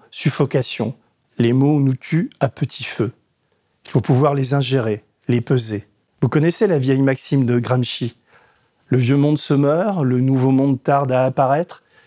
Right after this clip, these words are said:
et dans ce clair-obscur surgissent les monstres.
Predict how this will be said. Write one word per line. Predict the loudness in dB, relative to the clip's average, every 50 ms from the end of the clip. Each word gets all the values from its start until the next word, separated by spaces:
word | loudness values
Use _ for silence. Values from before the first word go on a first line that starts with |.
| _ _ _ _ _
et | -2 -2
dans | 0 0 -2
ce | -2 -2 -4
clair-obscur | -4 -4 -2 -2 0 0 0 0 -2 -2 -6 -8 -4 -2 0 0 0 -2 -4 -10 _
surgissent | -18 -10 -4 -2 -2 -2 -2 -4 -4 -6 -4 -2 0
les | 0 2
monstres. | 2 0 -2 -4 -8 -10 -12 -14 -14